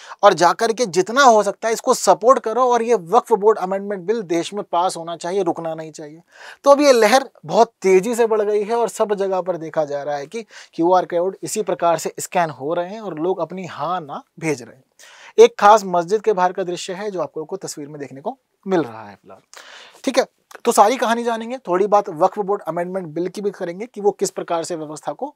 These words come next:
बदल रहा है, सारी बातें करेंगे। लेकिन ज़रूरी है कि एक न्यूज़ हम लोग समझ लें पहले। दरअसल हिंदी दिवस के अवसर पर संस्कृति आईएएस आपके लिए खास ऑफर लाए। ये ऑफर तेरह से सोलह सितंबर तक के लिए वैलिड है, जिसमें आपको सेवेंटी फ़ाइव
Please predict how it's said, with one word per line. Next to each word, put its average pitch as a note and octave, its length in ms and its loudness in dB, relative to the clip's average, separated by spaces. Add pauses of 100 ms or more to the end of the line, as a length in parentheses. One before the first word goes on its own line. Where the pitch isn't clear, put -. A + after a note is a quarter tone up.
(100)
बदल G#3 200 2
रहा D#3+ 160 -6
है, C4 60 -14 (460)
सारी B3+ 220 6
बातें C4 240 2
करेंगे। B3 260 -2
लेकिन G#3+ 460 -4 (180)
ज़रूरी G#3 320 0
है G#3 140 -2
कि G3+ 160 -8
एक F3 160 -6
न्यूज़ F3 260 -6
हम E3+ 100 -10
लोग F3 120 -10
समझ F3 240 -2
लें F#3 140 -4
पहले। E3 220 -12 (540)
दरअसल A#3 300 4
हिंदी G#3+ 320 -2
दिवस G3+ 280 -4
के G#3+ 100 -6
अवसर F3+ 300 -4
पर G3+ 220 -8
संस्कृति G3 520 -4
आईएएस G3+ 260 0
आपके F3+ 260 -6
लिए A3+ 180 -2
खास G3 240 6
ऑफर C#3 260 -12
लाए। G#2+ 120 -20 (580)
ये A#3 100 4
ऑफर C4+ 280 6 (120)
तेरह G3 240 2
से G#3+ 120 -8
सोलह F#3+ 280 -6
सितंबर E3 360 -8
तक D#3+ 160 -16
के D#3 80 -10
लिए D#3 100 -8
वैलिड D3+ 280 -10
है, A#3 60 -4
जिसमें E3+ 280 -10
आपको A3+ 200 -8
सेवेंटी E3+ 340 -4
फ़ाइव F3 180 -4